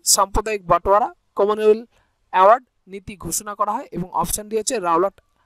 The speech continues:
অ্যাক্ট পাস করা হয়েছিল। আটশো তিপ্পান্ন নম্বর প্রশ্ন, আর এই প্রশ্নের সঠিক উত্তর অপশন ডি রাওলাট অ্যাক্ট পাস করা হয়েছিল। নেক্সট কোশ্চেন,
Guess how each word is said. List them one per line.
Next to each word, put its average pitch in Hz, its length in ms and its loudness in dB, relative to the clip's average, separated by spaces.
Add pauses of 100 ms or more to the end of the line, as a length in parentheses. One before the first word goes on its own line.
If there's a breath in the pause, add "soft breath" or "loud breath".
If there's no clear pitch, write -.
(180)
অ্যাক্ট 202 240 0 (120)
পাস 170 180 0
করা 165 180 -10
হয়েছিল। 131 300 -14 (460)
আটশো 165 300 -2
তিপ্পান্ন 220 420 -14
নম্বর 240 260 -16
প্রশ্ন, 226 320 -10
আর 170 220 -8
এই 214 80 -8
প্রশ্নের 226 320 -8
সঠিক 190 280 -6
উত্তর - 200 -4 (140)
অপশন 196 360 -2
ডি 294 200 4
রাওলাট 180 380 4 (240)
অ্যাক্ট - 260 2 (320)
পাস 185 200 -2
করা 175 180 -6
হয়েছিল। 135 340 -8 (500)
নেক্সট 208 240 -8
কোশ্চেন, 302 320 -4